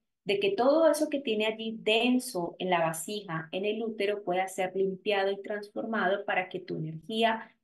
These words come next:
empiece a elevarse. Entender de que nuestro centro energético está ahí, en nuestro vientre. No importa si físicamente en este momento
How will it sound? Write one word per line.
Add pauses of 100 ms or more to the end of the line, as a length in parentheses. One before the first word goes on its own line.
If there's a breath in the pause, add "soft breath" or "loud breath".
(120)
empiece
a
elevarse.
Entender
de
que
nuestro
centro
energético
está
ahí,
en
nuestro
vientre. (220)
No
importa
si
físicamente
en
este
momento